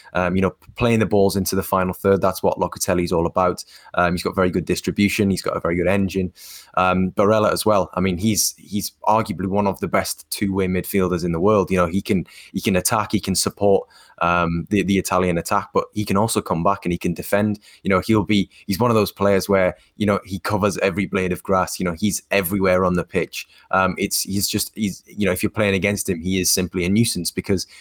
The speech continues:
he's going everywhere at a hundred miles an hour. Um, and then, of course, you know, the, the Chiesa, he, he, he's a secret weapon. He, he can be, he can be a missile. And I think one of the things about him is that, you know, he's, he's really matured and, and grown into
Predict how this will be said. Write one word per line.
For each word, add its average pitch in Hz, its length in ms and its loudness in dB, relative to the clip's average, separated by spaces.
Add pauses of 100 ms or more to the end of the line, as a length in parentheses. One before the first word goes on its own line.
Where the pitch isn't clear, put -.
he's 107 160 -2
going 101 280 4
everywhere 90 400 2
at 87 80 0
a 87 60 0
hundred 87 240 -2
miles 90 240 0
an 90 60 0
hour. 95 280 0 (440)
Um, 98 460 2
and 107 140 2
then, 104 120 2
of 101 120 -2
course, 104 360 0
you 104 60 0
know, 92 160 4
the, 95 280 2
the 95 100 -8
Chiesa, 104 600 0
he, 95 360 -4
he, 95 160 -6
he's 95 180 -6
a 101 40 -2
secret 95 340 -4
weapon. 98 300 0
He, 82 200 -4
he 98 80 -8
can 101 200 0
be, 92 280 2 (260)
he 101 60 -4
can 98 160 -2
be 90 100 0
a 85 40 2
missile. 82 520 0
And 87 180 -2 (300)
I 101 60 0
think 110 300 0 (280)
one 110 140 4
of 117 60 6
the 110 60 2
things 104 300 0
about 85 220 2
him 107 200 2
is 87 180 0
that, 85 200 2 (340)
you 95 100 2
know, 92 80 4
he's, 101 400 0
he's 101 180 -2
really 107 180 2
matured 95 560 2
and, 82 180 -2
and 92 140 -2
grown 95 360 2
into 82 440 0